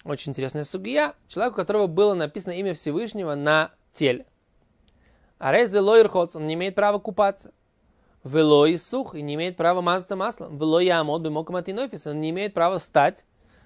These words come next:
с именем Всевышнего, написанным на теле,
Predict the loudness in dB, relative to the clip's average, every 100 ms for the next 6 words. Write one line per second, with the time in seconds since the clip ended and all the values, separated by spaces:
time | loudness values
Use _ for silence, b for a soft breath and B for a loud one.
0 | _ -2 0 0 0 -2 -2 -4 -6 -8
1 | _ -20 -16 -10 -8 -6 -6 -4 -4 -4
2 | -4 -6 -6